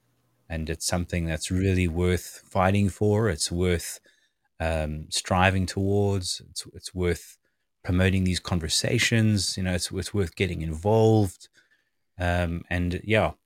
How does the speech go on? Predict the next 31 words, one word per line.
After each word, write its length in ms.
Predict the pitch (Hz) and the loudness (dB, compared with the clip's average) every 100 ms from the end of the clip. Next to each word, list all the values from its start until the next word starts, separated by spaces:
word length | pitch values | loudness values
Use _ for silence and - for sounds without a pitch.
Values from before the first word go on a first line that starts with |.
| _ _ _ | _ _ _
it's, 340 | 87 - - - | -8 -4 -4 -6
yeah, 200 | 98 85 - _ | -6 -6 -8 _
just, 300 | - - - | -4 -4 -4
um, 240 | 92 87 80 _ _ _ _ _ | -4 -4 -6 _ _ _ _ _
Brad, 160 | 127 98 | 6 6
it's 100 | - | 4
been, 260 | 117 107 - | 4 2 0
it's 120 | 92 | -4
been, 200 | 117 101 - - | 0 0 -2 -10
it's 140 | - | -6
been 140 | 117 101 | 0 0
a 40 | |
super 380 | - - 131 113 | 2 0 0 0
pleasure 380 | - 110 98 - - | 2 4 4 0 0
catching 320 | 104 - 104 | 0 2 2
up 120 | 117 | 0
with 140 | 95 85 | -2 -2
you. 140 | 80 | -2
I, 300 | 92 87 98 | -4 -4 -4
I, 80 | - _ - | -4 _ -2
I, 120 | 101 | 0
I, 360 | 95 101 73 92 | 0 -2 -2 -2
I 40 | |
hope 300 | 90 110 117 | 2 2 4
we, 320 | 110 101 98 - 92 | 2 2 2 -4 0
I 60 | |
hope 220 | 107 117 | 0 0
we 80 | 104 | 0
get 180 | 95 98 | 0 0
to, 260 | - 98 87 - _ _ _ - | 2 0 0 -6 _ _ _ -2
uh, 280 | 92 90 | 0 2